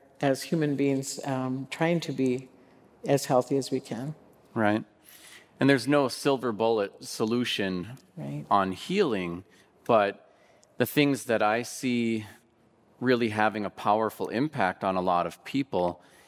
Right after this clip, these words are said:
Speaker 2: healing can take place in many different ways and forms, and different kinds are going to resonate and work better for different people, but learning an indigenous language is a healing act.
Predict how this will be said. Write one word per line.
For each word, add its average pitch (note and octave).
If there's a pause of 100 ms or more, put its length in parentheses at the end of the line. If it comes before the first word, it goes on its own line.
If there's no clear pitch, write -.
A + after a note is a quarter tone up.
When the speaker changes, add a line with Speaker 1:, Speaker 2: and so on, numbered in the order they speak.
(100)
Speaker 2:
healing E3+
can G#2+
take A2+
place A2
in F#2+
many B2+
different G#2
ways G2
and F2
forms, F#2+ (380)
and A2
different C#3
kinds B2
are G#2+
going G#2
to G2
resonate G2+
and F#2+
work G2+ (640)
better D#3
for G#2
different F#2
people, F#2+
but G2 (600)
learning A2+
an G#2
indigenous G2
language A#2+
is F#2+
a F#2
healing F2+
act. -